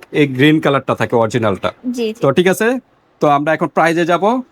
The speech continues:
Speaker 1: আর আজকে কোনো অফার আছে কিনা?
Speaker 2: জি ভাইয়া, আমাদের, আমাদের কাছে এখন অফারে চলছে। এটা হচ্ছে খুবই রিজনেবল প্রাইজের ভিতরে এখন পেয়ে যাচ্ছেন। এটা হচ্ছে তেরোশো পঞ্চাশ টাকা।
Speaker 1: মানে
Speaker 2: যাদের
Speaker 1: এক পিসের দাম, এক প্যাকেটের দাম
Speaker 2: হ্যাঁ,
Speaker 1: তেরোশো পঞ্চাশ।
Speaker 2: তেরোশো পঞ্চাশ টাকা আছে।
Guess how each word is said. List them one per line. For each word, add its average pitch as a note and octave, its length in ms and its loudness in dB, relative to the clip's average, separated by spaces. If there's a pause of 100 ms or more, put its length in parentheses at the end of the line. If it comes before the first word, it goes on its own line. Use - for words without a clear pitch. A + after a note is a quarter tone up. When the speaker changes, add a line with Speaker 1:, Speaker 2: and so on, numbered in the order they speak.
(120)
Speaker 1:
আর - 140 2
আজকে D#3+ 260 -2
কোনো F3 180 2
অফার D#3+ 240 2
আছে D#3 200 -2
কিনা? G#2 180 -2 (320)
Speaker 2:
জি D4 160 -4
ভাইয়া, B3 280 -2 (640)
আমাদের, E4 360 2 (320)
আমাদের E4 360 0
কাছে F#4 240 0
এখন E4+ 260 0
অফারে D#4+ 300 0
চলছে। E4 380 -2 (480)
এটা C4 240 -2
হচ্ছে F4 200 0
খুবই F4 260 0
রিজনেবল D#4 580 2
প্রাইজের C#4+ 380 0
ভিতরে D4+ 220 2
এখন D#4 160 0
পেয়ে D4 160 0
যাচ্ছেন। D4+ 340 0 (480)
এটা C#4 180 0
হচ্ছে E4 240 -2
তেরোশো C#4+ 340 -2
পঞ্চাশ C#4 320 0
টাকা। D4+ 220 0
Speaker 1:
মানে - 420 -4
Speaker 2:
যাদের - 240 2
Speaker 1:
এক C4+ 160 0
পিসের D#3 300 2
দাম, F#3+ 220 2
এক C#3+ 160 0
প্যাকেটের D3 320 0
দাম E3 120 2
Speaker 2:
হ্যাঁ, B3+ 140 -6
Speaker 1:
তেরোশো D3+ 280 2
পঞ্চাশ। D#4+ 240 0
Speaker 2:
তেরোশো - 120 2
পঞ্চাশ F#4+ 240 0
টাকা A#3+ 220 0
আছে। - 220 -4